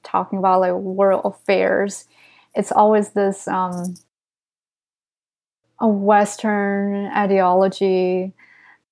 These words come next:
that, you know, they live in foreign country for a couple of years and they feel they have the access to the people or the culture.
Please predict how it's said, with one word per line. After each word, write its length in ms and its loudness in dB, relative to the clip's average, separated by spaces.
that, 840 -4
you 120 2
know, 180 0
they 140 0
live 300 2
in 320 0
foreign 280 2
country 360 2
for 100 0
a 60 0
couple 260 0
of 100 0
years 600 2
and 400 -4
they 180 0
feel 200 -2
they 100 2
have 280 -4
the 140 -6
access 600 -2
to 960 -4
the 100 -2
people 360 0
or 380 2
the 100 2
culture. 680 -4